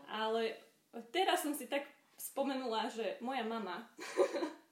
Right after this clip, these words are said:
moja mama, lebo keď jej musíš po tréningu väčšine vysvetľovať,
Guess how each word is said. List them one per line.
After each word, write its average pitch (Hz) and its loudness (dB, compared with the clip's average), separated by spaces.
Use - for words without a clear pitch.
moja 311 0
mama, 269 0
lebo 233 4
keď - 0
jej 262 2
musíš 285 0
po 233 0
tréningu 254 0
väčšine 247 2
vysvetľovať, 247 2